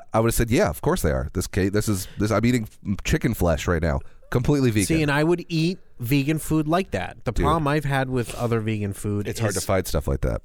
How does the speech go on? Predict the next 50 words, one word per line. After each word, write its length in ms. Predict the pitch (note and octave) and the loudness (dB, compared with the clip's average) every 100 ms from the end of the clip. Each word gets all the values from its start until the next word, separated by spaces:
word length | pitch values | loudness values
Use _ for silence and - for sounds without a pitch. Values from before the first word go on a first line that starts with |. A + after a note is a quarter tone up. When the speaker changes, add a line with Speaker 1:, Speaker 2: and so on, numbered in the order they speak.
| - | -12
Speaker 2:
it 260 | - A#2 A2 | -6 -6 -4
tastes 340 | - A#2 A2 - | -6 -6 -6 -6
like 200 | G#2+ - | -8 -8
crap. 540 | - C3 C#3+ A2+ - | -8 -2 -2 -4 0
Speaker 1:
Well, 100 | G#2+ | 2
have 140 | B2 B2+ | 2 2
you 40 | |
ever 120 | D#3+ | 2
been 140 | F3 E3 | 2 0
to 60 | |
Green 340 | A#2+ G#2+ A2+ C3+ | 0 2 2 2
before? 500 | C#3+ - D3+ D3+ - - - A#2+ A#2+ | -2 0 0 0 -4 -18 -18 -8 0
You 80 | A#2+ | 2
would 120 | F3+ | 4
like 160 | C3 B2+ | 4 2
Speaker 2:
Uh, 80 | A2+ | 2
Speaker 1:
Green. 360 | F2+ F2 C2+ - | 2 2 -2 -4
Speaker 2:
I 120 | A#2+ | -2
don't 240 | A2+ E3+ | 0 0
think 120 | F3 | 0
I've 80 | D#3 | -2
been 120 | C#3 | -2
to 60 | C3 | -4
Green, 320 | - B2 A#2 | -2 -2 -2
but 140 | A2+ - - B2 | -4 -6 -14 -4
I 60 | |
remember 340 | C3+ E3 F3+ E3+ | 0 2 2 2
going 160 | E3+ | 2
to 60 | D#3 | 2
this 200 | C3+ - | 0 0
one 200 | C3+ C#3 | -2 -2
place. 340 | - A#2 G#2+ | -2 -4 -2
We 80 | C3 | -2
actually 180 | C3 - | -2 -2
got 140 | B2 | -4
takeout 480 | - D#3+ D3+ A#2 G2+ | -2 -4 -2 -2 -2
and, 300 | F2+ G#2+ G#2 - - - - - | -4 -6 -8 -12 -20 -20 -20 -4
uh, 260 | A2 G#2 G#2 | 0 0 -2
brought 320 | - B2 A#2 | -2 0 0
it 80 | G2+ | -4
here, 320 | C#3 C3 A2+ | -2 0 2
me 200 | G#2+ A2 | 0 -2
and 100 | G#2 | -2
Marcus 320 | G#2+ G#2 - | -2 -4 -6
and 80 | G#2+ | -8
a 40 | |
few 200 | F#2+ A2 | -6 -4
others. 460 | G#2 A#2 G2 F#2+ - - - - - - - B2 | -2 -2 -4 -6 -10 -14 -18 -18 -16 -18 -10 -4
And, 400 | A2+ G#2+ G2+ G2+ | -2 -2 -2 -4
uh, 300 | G2 F#2+ | -4 -6